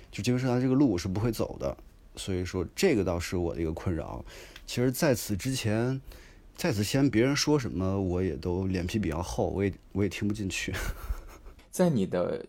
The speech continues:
Speaker 2: 学业生涯当中，因为你刚才讲到说你大学之后可能这个事情才对你造成一定困扰，
Speaker 1: 嗯。
Speaker 2: 那你对你的同学开放到什么程度呢？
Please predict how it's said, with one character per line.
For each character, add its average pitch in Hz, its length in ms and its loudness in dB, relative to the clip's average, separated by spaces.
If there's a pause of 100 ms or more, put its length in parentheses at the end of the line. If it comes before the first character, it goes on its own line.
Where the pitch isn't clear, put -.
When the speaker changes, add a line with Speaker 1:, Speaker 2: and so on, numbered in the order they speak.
Speaker 2:
学 - 360 0
业 165 220 4
生 107 260 -2
涯 90 220 -2
当 95 260 -2
中， 95 360 -4 (400)
因 143 100 -4
为 151 80 -2
你 113 100 -2
刚 113 160 0
才 123 140 0
讲 92 180 -2
到 95 120 -2
说 127 120 -2
你 98 120 0
大 120 160 -2
学 117 100 -2
之 127 160 -4
后 135 140 -2
可 - 160 -8
能 90 180 -6
这 107 220 -2
个 95 40 -4
事 101 200 -8
情 95 120 -4
才 - 160 -8
对 120 200 -2
你 95 80 -2
造 113 200 -4
成 98 140 -6
一 90 80 -4
定 92 140 -4
困 104 200 -6
扰， - 180 -4
Speaker 1:
嗯。 113 140 4 (520)
Speaker 2:
那 190 260 2
你 95 380 0
对 175 280 4
你 90 240 0
的 67 220 -2
同 107 380 -4
学 107 720 0 (200)
开 - 160 -6
放 113 120 0
到 98 100 0
什 95 100 -6
么 95 80 -2
程 - 220 -10
度 95 180 -4
呢？ - 200 -10